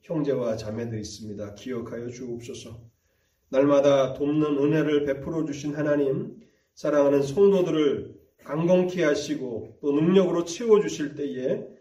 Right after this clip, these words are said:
또 마음껏 하나님을 예배할 수 있도록 건강을 허락해 주옵소서.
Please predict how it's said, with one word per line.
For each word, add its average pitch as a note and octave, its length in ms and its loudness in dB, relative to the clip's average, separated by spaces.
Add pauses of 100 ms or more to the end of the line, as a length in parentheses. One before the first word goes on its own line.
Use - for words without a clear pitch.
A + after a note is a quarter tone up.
(160)
또 C3 100 -8
마음껏 C#3 540 0
하나님을 D3 520 2
예배할 B2+ 300 0
수 B2 180 -12
있도록 A#2+ 720 -8 (160)
건강을 A#2+ 480 -10
허락해 E3 360 -4
주옵소서. C#3+ 800 -4